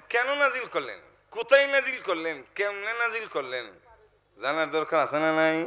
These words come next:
এই কোরআন শরীফ আল্লাহ রাব্বুল আলামিন তিনটি স্তরে নাজিল করেছেন,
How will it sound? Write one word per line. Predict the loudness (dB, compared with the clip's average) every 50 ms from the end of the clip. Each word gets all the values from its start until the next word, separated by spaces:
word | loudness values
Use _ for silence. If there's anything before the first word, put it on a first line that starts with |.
| -6 -10 -12 -14 -14 -12 -14 -14 -12 -12 -12 -10 -10 -10 -12 -12 -16 -20 -20 -20 -20 -20 _ _ _ _ _ _ _ _ _ _ -20 -20 -20 _ _ _ _ _ _ _ _
এই | -2 0 0 2 4 4 2
কোরআন | 2 2 -6 -2 2 6 6 6 6 6 2
শরীফ | 0 0 2 2 2
আল্লাহ | 4 6 6 4 6 6 8 8 8 8
রাব্বুল | 8 4 2 2 2 2 2
আলামিন | 6 8 8 8 8 6 6 4 4 4 2 -2 -6 -12 0
তিনটি | 2 4 4 4 4 2 -2 0 2 4 6 6 4 4 2 2 2
স্তরে | 2 0 4 6 6 8 8 8
নাজিল | 8 6 6 6 6 4 2
করেছেন, | 6 4 6 6 6 4 4 0 0